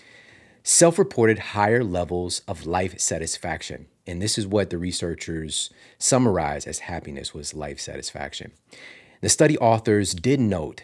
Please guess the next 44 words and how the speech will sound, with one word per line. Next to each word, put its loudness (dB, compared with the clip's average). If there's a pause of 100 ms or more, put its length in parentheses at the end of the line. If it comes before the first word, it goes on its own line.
(140)
this 2
is 4
not 2 (200)
the 4
happiness -6
gene, -12
however. -12 (220)
There 6
are 2
other 4
genes 2
at 2
play, -4
like -4
the -8
M -2 (140)
A -4 (120)
O 4
A -6
gene. -16 (100)
And 2
sometimes 4
scientists 2
will -2
kind 0
of -6
put -2
the 2
letters 2
in 0
these -2
genes -2
together, -2
even -6
though -2
they -2
kind -6
of -6
signify -2
something -4
else, -4
but -4
it's -8
the -10